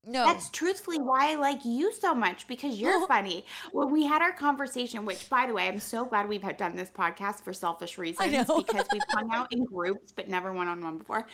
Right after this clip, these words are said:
Speaker 2: And we were having our pre-podcast and pre-Alo, like, conversation on the
Speaker 1: Yeah.
Speaker 2: phone, and I was like,
Speaker 1: Yeah.
Speaker 2: "She h-, wears the same set of life lenses that I wear." You know, when you can just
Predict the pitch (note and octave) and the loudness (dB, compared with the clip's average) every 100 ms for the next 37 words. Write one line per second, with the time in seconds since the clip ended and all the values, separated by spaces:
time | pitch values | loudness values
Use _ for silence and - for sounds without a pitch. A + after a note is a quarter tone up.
0 | - - - - C5+ B3 A#3+ A3+ - A3 | -14 -14 -16 -4 0 2 0 -2 -4 -2
1 | A#3+ A3+ A3 A#3 A#3 A#3+ C4 B3 A#3 G#3 | -2 -2 -6 -2 -2 0 -4 -6 -6 -2
2 | G3+ G3+ F#3+ - - - - A#3 A#3 A3+ | 0 2 0 -2 -10 -20 -8 -4 -2 0
3 | A3 - - G3+ F#3 F#3+ G3 F3+ F#3+ - | -2 -6 -4 -4 -4 -6 -4 -4 -4 -10
4 | - F3 F3 F#3+ - - G#3 G3 F#3+ F#3 | -12 -8 -6 -8 -10 -8 -6 -4 -4 -6
5 | - E3+ E3+ F3 F3 E3+ E3 - D#3+ D#3 | -4 -4 -2 -2 -2 -4 -6 -6 -8 -8
6 | - - - - - _ A#3 G#3+ G3+ G3+ | -16 -20 -20 -20 -20 _ -2 -2 -2 -4
7 | G3+ G3+ G3 G3 G3+ G3+ G#3 G3 G#3 G3+ | -4 -4 -4 0 0 0 -2 -6 -8 -6
8 | G#3 G#3 G4+ - - - - A3 A3 A#3+ | -8 -8 -12 -14 -8 -6 -4 -6 -6 -8
9 | - - _ C4+ C#4 C#4+ C#4+ - D#4 - | -12 -18 _ -6 -4 -2 -6 -12 -10 -10
10 | - G#3+ F#3 G3 - A3 A3+ A3 F3 E3+ | -8 -8 -6 -6 -8 -8 -6 -6 -6 -4
11 | E3 - F3 D#3+ D#3+ D#3+ D#3+ E3 E3+ - | -6 -8 -10 -8 -10 -8 -8 -4 -4 -2
12 | C#3+ D3+ D#3 - - C5+ B3 A#3+ C4 C#4+ | -4 -4 -6 -6 -4 -4 0 2 2 2
13 | F4+ - G4+ D#4+ | 0 -2 -2 -2